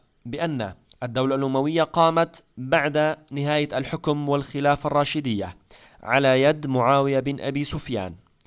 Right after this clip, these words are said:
الذي اتخذ من مدينة دمشق عاصمة لدولته. وأهم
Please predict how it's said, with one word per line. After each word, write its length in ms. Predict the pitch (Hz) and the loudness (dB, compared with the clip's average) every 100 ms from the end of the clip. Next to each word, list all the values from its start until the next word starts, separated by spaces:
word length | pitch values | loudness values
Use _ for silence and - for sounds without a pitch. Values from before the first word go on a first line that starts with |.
| _ _ - | _ _ -6
الذي 320 | 135 143 131 135 | -2 0 0 -2
اتخذ 540 | 131 190 185 160 160 | -4 -4 -2 0 0
من 220 | 160 151 | 0 -4
مدينة 320 | 143 143 160 | -4 -2 -4
دمشق 560 | 147 143 151 156 - - | -4 -4 -2 -2 -4 -8
عاصمة 520 | 120 143 151 - 147 | -4 -2 -2 -2 -2
لدولته. 680 | 147 147 147 143 107 92 87 87 _ _ _ _ _ _ _ _ _ _ - | -2 0 0 0 -4 -12 -16 -18 _ _ _ _ _ _ _ _ _ _ -6
وأهم 640 | 147 165 139 214 175 139 | -4 -2 0 0 -2 -10